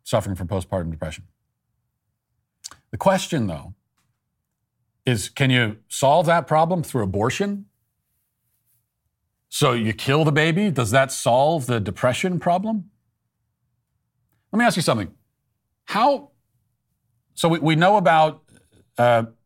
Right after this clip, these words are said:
suicide, which they link to postpartum depression. What about suicide linked to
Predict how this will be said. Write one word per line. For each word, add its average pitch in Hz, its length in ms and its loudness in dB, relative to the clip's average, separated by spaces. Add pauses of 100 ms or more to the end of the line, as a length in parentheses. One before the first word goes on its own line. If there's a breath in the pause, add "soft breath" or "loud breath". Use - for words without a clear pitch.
(180)
suicide, 120 720 2
which 113 200 -2
they 135 400 2
link 117 420 0
to 110 360 -2
postpartum 117 440 0
depression. 92 440 -6 (2000)
What 170 100 2
about 262 180 4
suicide 170 440 2
linked 139 300 0
to 123 480 0